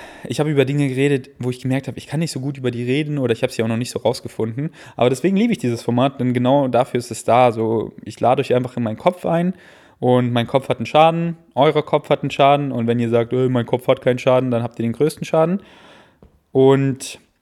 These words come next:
wenn nicht, dann seid ihr eine Maschine und ihr seid ein, ihr seid,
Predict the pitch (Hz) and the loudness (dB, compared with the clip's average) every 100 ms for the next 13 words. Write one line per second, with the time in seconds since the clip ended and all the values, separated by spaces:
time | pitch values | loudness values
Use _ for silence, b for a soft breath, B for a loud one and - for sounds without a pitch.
0 | - 120 120 143 - 123 120 123 127 123 | -8 0 0 0 0 0 2 0 0 -2
1 | 110 107 120 120 117 113 - 135 127 123 | -2 -2 -2 -2 -2 -4 -6 -6 -2 -4
2 | 139 _ _ _ _ _ b b b b | -6 _ _ _ _ _ b b b b
3 | b 120 117 117 113 110 110 104 110 113 | b -6 -4 0 0 0 -4 -4 -8 -12
4 | b b b b b b b b - 113 | b b b b b b b b -10 -8
5 | 113 117 110 - - | -2 0 0 -2 -18